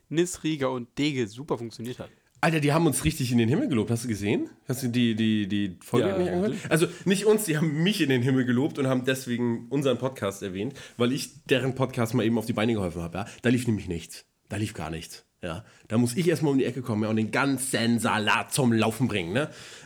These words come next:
Speaker 2: Ähm, aber was soll ich sagen? Ich bin halt ein Genie. Funktioniert jetzt, ne?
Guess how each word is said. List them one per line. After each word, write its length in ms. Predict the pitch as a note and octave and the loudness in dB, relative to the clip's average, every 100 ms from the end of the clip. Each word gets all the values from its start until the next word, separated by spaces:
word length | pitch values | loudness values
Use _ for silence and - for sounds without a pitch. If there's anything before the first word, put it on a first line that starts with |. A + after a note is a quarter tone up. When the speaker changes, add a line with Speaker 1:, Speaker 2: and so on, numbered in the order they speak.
| - - | -18 -4
Speaker 2:
Ähm, 520 | A#2+ G#2+ G#2 A2 - - | -2 0 0 0 -4 -2
aber 140 | D3+ D#3 | 0 0
was 100 | D#3 | 0
soll 120 | E3 | 0
ich 60 | |
sagen? 240 | D#3+ F3+ D3+ | 0 0 0
Ich 100 | B2+ | -4
bin 140 | D3 | -4
halt 120 | D3 | -4
ein 140 | - C#3+ | -2 -2
Genie. 360 | C#3+ D#3+ G#2 - | -2 -4 -6 -10
Funktioniert 420 | - B2 C#3+ C3 | -16 -8 -6 -6
jetzt, 220 | F2 - | -8 -12
ne? 140 | G#2 | -12